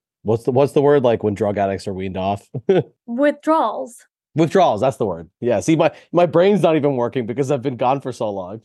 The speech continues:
Speaker 2: It's chocolate. I love chocolate. So for me, I guess we were discussing this.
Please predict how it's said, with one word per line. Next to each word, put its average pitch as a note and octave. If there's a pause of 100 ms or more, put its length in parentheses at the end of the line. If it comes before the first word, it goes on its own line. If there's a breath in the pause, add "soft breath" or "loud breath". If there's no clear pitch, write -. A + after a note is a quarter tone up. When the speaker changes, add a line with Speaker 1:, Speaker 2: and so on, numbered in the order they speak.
(180)
Speaker 2:
It's C#4
chocolate. A#3 (420)
I D4
love A#3
chocolate. C#4+
So C4+ (160)
for C4
me, B3+
I A#3
guess B3
we A#3+
were A#3+
discussing A3+
this. G3